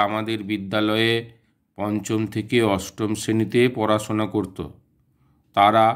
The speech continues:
বর্তমানে ষষ্ঠ থেকে নবম শ্রেণীতে উত্তীর্ণ হয়েছে। সেই সকল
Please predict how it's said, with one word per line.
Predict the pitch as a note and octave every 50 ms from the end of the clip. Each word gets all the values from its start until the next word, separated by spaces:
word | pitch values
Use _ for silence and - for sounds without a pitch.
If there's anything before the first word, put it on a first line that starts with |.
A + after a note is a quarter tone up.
| - - _ _ _ _ _ _ _ _ -
বর্তমানে | G2 G2 G#2 G#2 - - - A2 G#2 A2+ A2 A2+ A2 A2 G#2+ A2 - - _ -
ষষ্ঠ | - - G#2 A2 B2 - - - B2+
থেকে | A2 G#2+ A#2 G2 A2 A#2+ A2+ G#2+
নবম | G#2 G#2 F#2+ F#2 F#2 G#2+ A#2 B2+
শ্রেণীতে | B2 - - A#2+ A2+ A2 G#2 G#2+ - A2
উত্তীর্ণ | G#2 G2+ G2 F#2+ G2 - A2 G#2+ G2+ G#2 G#2
হয়েছে। | G#2 G#2+ G#2 F#2+ F#2+ - - D2 C#2+ - - - - - - - - - -
সেই | - - G#2+ G#2 A2+ A#2
সকল | - - A#2+ A2 - - A2+ A2+